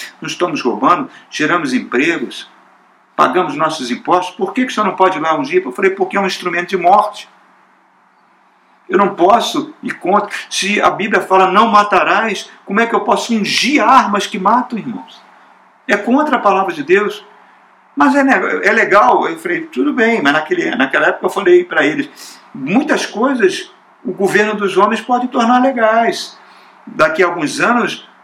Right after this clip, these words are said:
a maconha pode ser legal", tá acontecendo, né? "Outras drogas podem ser legal, práticas sexuais podem ser legalizadas.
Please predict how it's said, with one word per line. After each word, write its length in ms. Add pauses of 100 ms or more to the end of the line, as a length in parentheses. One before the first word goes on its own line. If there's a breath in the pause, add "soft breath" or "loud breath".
(140)
a 120
maconha 440
pode 200
ser 140
legal", 480
tá 80
acontecendo, 640
né? 80 (840 loud breath)
"Outras 400
drogas 360
podem 180
ser 140
legal, 260
práticas 540
sexuais 560
podem 280
ser 140
legalizadas. 800